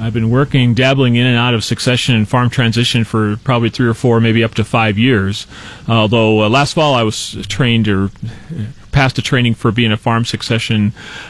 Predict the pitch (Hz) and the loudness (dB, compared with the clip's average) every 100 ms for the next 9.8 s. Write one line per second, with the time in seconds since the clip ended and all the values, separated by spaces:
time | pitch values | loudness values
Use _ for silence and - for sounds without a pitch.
0 | - 98 95 95 95 120 120 - 113 107 | -4 0 2 0 0 -2 -2 0 2 2
1 | 98 104 123 117 - 123 - - 135 139 | 0 0 -2 -2 -4 -8 -8 -4 0 0
2 | - 123 - 117 123 - 123 117 98 95 | -2 -2 -2 0 -2 0 2 2 2 0
3 | 101 - 107 104 104 104 104 - - - | 0 0 0 2 2 0 -2 -8 -14 -4
4 | 113 110 127 110 107 90 - 113 101 101 | -2 0 0 -2 -2 -6 -2 0 0 -2
5 | - - - 110 110 107 156 135 185 180 | -6 -18 -6 0 0 2 2 2 2 0
6 | 160 151 139 135 143 135 143 156 151 156 | 2 0 2 2 2 4 4 2 0 0
7 | 147 139 143 143 - 123 117 117 120 - | 0 2 0 0 -2 0 2 0 -2 0
8 | 123 117 131 120 120 113 127 113 113 113 | -2 0 0 2 2 2 2 2 2 0
9 | 110 - 131 120 113 110 101 | -2 -4 0 2 2 0 -2